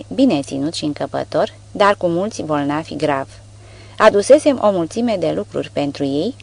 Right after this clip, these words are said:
și, fiindcă eu însămi nu le puteam împărți toate,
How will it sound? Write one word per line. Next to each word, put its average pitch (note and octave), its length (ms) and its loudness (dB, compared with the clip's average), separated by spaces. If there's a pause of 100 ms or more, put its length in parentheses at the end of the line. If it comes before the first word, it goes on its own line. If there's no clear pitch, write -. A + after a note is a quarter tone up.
(140)
și, - 160 0
fiindcă G#3 280 0
eu F#3 240 2
însămi D#3 480 2
nu C4 140 4
le D#3+ 180 2
puteam C#3+ 320 -4
împărți C#3 540 -4
toate, D3 400 -2